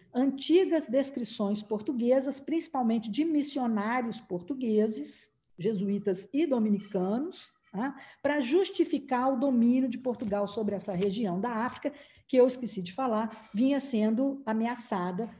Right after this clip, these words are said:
é, tanto por, principalmente, holandeses, mas também, é, franceses,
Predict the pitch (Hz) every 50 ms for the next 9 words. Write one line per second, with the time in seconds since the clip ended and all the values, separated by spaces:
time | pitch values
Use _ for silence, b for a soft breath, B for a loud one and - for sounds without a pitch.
0 | _ _ - - 190 202 196 190 190 190 185 190 - - - 262 269 294 277 302
1 | 285 - - 220 208 202 196 - - - - - - 214 233 220 - 226 196 185
2 | 190 185 - - 269 294 285 269 254 208 196 196 202 214 208 214 208 - - 214
3 | 220 226 220 - 233 202 170 180 185 190 190 202 196 - _ _ _ - 190 190
4 | 185 190 185 - 208 202 196 196 - - 160 - - 147 151 - - - - _